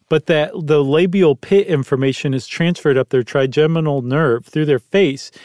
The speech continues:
and eventually hits, like, their optic, the optic center in their brain. So,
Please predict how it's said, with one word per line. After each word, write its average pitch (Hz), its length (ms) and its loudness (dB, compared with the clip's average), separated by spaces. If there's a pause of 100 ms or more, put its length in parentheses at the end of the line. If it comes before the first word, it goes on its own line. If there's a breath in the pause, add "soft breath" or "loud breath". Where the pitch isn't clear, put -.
(140 loud breath)
and 139 120 0
eventually 156 500 0
hits, 156 320 -6
like, 139 200 0
their 127 200 0
optic, 143 640 -2
the 139 120 -4
optic 160 360 -2
center 147 280 -2
in 135 100 -2
their 120 100 -4
brain. 139 400 -2 (280 loud breath)
So, 156 380 0